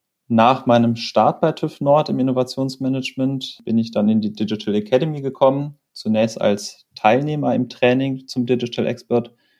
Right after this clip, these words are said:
und dann anschließend, ja, dadurch, dass ich mich sehr stark eingebracht habe, viel Feedback gegeben habe, wurde ich dann eingeladen, in dem Team mitzuarbeiten. Und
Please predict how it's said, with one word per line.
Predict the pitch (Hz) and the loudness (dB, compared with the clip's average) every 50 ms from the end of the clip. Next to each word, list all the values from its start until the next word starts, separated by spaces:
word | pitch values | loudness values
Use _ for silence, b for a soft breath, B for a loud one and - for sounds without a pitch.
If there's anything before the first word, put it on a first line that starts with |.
| _ _ _ _ _ _ _ | _ _ _ _ _ _ _
und | - 117 110 110 110 107 107 - - | -2 0 0 2 0 0 -4 -4 0
dann | 104 104 107 107 104 104 | 2 2 2 2 2 0
anschließend, | - - 104 107 113 - - - 110 107 113 110 - 117 110 110 110 113 113 - - - _ _ | 0 0 0 0 -2 -4 -6 -4 -4 -4 -4 -4 0 2 2 4 4 2 0 -4 -12 -16 _ _
ja, | 104 104 101 | 0 0 0
dadurch, | - - 101 104 104 | 2 2 0 0 0
dass | - - 107 104 | -2 -4 -6 -4
ich | - | -4
mich | 110 107 - | -6 -4 -2
sehr | - 110 | -2 -2
stark | - - 101 104 - - | -2 -2 -8 -8 0 2
eingebracht | 104 117 135 135 131 - 120 117 117 - - | 2 2 2 0 0 0 0 0 0 0 0
habe, | 113 113 113 110 117 113 113 113 113 b b b b b b b b | 2 2 4 2 2 0 0 0 -4 b b b b b b b b
viel | _ - 113 113 | _ -2 -2 -2
Feedback | 113 - - 151 147 - 127 123 120 | -2 -4 -8 -10 -2 0 0 2 2
gegeben | 123 117 113 120 120 123 117 117 117 120 | 0 0 2 4 4 4 4 4 2 2
habe, | 117 113 113 113 110 - 113 110 110 110 110 113 120 - - | 2 4 4 2 2 2 0 2 2 0 -2 -4 -8 -12 -10
wurde | 107 104 107 | -8 -8 -8
ich | 104 | -8
dann | - - 104 104 101 | -8 -6 -4 -4 -4
eingeladen, | - - 113 113 110 110 107 107 104 104 107 107 107 107 107 107 - - _ _ _ _ _ _ _ _ _ | -4 -4 -4 -4 -4 -4 -2 0 2 2 2 2 2 0 -2 -4 -6 -12 _ _ _ _ _ _ _ _ _
in | 120 107 | 0 2
dem | 107 104 104 | 2 2 0
Team | - - 107 | 0 0 0
mitzuarbeiten. | 113 156 160 - - 151 - - 123 120 117 127 120 120 120 120 - 127 117 117 120 117 123 - _ _ _ _ _ | 0 0 -2 -4 -4 0 2 4 4 4 4 4 4 4 4 2 0 -2 -2 -2 -4 -6 -10 -16 _ _ _ _ _
Und | 113 107 104 107 107 107 107 107 107 - _ | -2 -2 0 2 2 0 0 -2 -4 -12 _